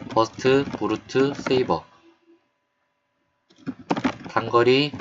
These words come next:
원거리. 아, 그게 그거 아닌가? 세이버는, 그러니까 버스트 같은 경우에는 헬팩 딜이 많이 쓰죠. 헬팩. 브루트는,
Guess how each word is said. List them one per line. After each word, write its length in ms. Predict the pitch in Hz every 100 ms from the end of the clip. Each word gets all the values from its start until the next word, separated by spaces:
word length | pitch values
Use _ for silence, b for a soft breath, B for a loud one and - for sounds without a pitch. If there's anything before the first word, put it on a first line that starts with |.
| -
원거리. 580 | 90 98 104 110 120 139 - - - - - - - - - - - _ _ _ _
아, 140 | - 107
그게 320 | - 117 127
그거 180 | 113 123
아닌가? 340 | 87 82 107 - - - - _ _ _ _ _ _ _ - - -
세이버는, 640 | 170 196 180 170 151 127 98
그러니까 260 | 113 -
버스트 340 | - 135 - 160
같은 240 | 165 160
경우에는 340 | 143 127 120 120
헬팩 280 | 165 175
딜이 120 | - 127
많이 160 | 90
쓰죠. 340 | 87 101 101 - - - - - _ _ _ - _ _ - - - - - - -
헬팩. 420 | 120 - 101 85 - - 117
브루트는, 540 | 113 117 120 113 131